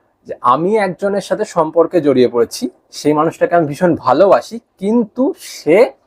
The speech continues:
ডিভোর্সি। এখন এমন অবস্থাতে আমার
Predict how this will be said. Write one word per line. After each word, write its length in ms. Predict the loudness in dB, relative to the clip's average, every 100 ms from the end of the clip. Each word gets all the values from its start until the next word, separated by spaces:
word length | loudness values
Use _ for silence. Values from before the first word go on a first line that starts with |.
| _ -6
ডিভোর্সি। 600 | 0 4 4 4 -2 -18 -20 _ _ _ _ _ _
এখন 400 | -4 -4 0 0 0 -6 -10
এমন 340 | -4 2 2 4
অবস্থাতে 520 | 0 -2 -2 -2 -2 0
আমার 260 | 0 2